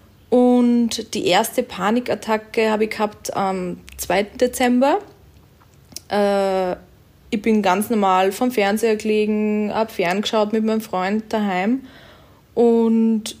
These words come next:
ich hab mich auf einmal ein bisschen komisch gefühlt. Also so ein Gefühl, das habe ich noch nie gehabt. Und dann hab ich gesagt, ich glaub, ich leg mich ins Bett, mir geht's irgendwie nicht so gut. Und dann ist es einfach immer schlimmer geworden. Ich hab fast keine Luft mehr gekriegt.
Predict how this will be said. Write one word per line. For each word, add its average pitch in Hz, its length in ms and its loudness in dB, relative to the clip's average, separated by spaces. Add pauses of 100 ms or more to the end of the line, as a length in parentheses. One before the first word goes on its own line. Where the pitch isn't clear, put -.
ich 220 80 2
hab 202 80 0
mich 214 80 2
auf 208 80 -4
einmal 202 240 2
ein 208 80 0
bisschen 214 240 -4
komisch 208 320 -2
gefühlt. 202 240 -4
Also 208 160 2
so 208 140 0
ein 202 120 2
Gefühl, 233 540 -2
das - 180 -4
habe 208 160 -2
ich 202 60 0
noch 208 80 2
nie 240 180 4
gehabt. - 480 -4 (520)
Und 220 220 -2
dann 220 120 2
hab 208 60 2
ich 208 80 -4
gesagt, 208 260 -4
ich 214 80 -2
glaub, 190 200 0
ich 214 60 2
leg 208 160 2
mich 214 80 2
ins 208 140 -4
Bett, 185 220 0
mir 220 100 2
geht's 196 240 -4
irgendwie 240 180 -2
nicht 240 160 2
so 240 80 -6
gut. 247 320 -2
Und 214 240 -4
dann 214 80 0
ist 208 320 -4
es - 80 -14
einfach 202 300 -4
immer 196 180 0
schlimmer 254 360 0
geworden. 240 340 0
Ich 233 100 0
hab 214 120 -4
fast 202 180 -4
keine 202 160 -2
Luft 247 240 -4
mehr 254 100 0
gekriegt. - 480 -4